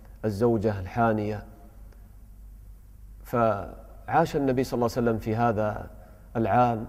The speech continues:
وازدادت قريش في أذاها للنبي صلى الله عليه وسلم بعد وفاة عمه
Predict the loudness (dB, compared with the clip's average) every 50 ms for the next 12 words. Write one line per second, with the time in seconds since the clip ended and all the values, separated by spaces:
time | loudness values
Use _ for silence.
0 | -12 -14 -18 -20 -20 -20 -20 -20 -20 -20 -8 0 4 6 6 6 6 4 0 -4
1 | -8 -12 -14 -18 -18 -20 -20 -20 -20 -20 -20 -20 -20 -20 -12 -8 -8 -6 -2 2
2 | 4 4 4 2 0 -4 -2 0 2 4 4 4 4 2 -2 -4 -2 0 0 2
3 | 2 4 6 6 6 6 4 2 2 2 2 2 0 0 -2 -2 -2 0 0 -2
4 | -2 -4 -4 -2 0 2 2 2 2 2 2 2 2 2 2 2 0 -2 -2 0
5 | 0 0 0 0 -2 -2 -6